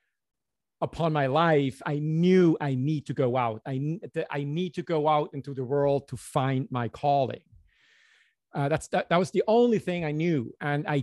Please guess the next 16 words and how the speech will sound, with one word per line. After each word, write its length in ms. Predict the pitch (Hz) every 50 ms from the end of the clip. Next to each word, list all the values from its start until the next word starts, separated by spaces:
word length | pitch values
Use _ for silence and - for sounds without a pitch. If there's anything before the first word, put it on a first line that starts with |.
| - -
didn't 300 | 214 226 214 214 180 -
find 320 | - 185 185 196 202 190
what 140 | 165 156 147
I 80 | 151 143
was 160 | 135 120 165
looking 260 | 175 170 - 147 131
for, 320 | - - 156 131 120 110
for 420 | - - - - 151 143 139 143 - -
a 80 | 135
long 540 | 123 120 123 135 151 160 165 165 165 165 - -
time. 300 | - 151 143 120 113 113
So 140 | - - 151
almost, 500 | - - 165 180 208 208 185 175 170 170
it 80 | 156 -
took 180 | 214 202 -
me 80 | 165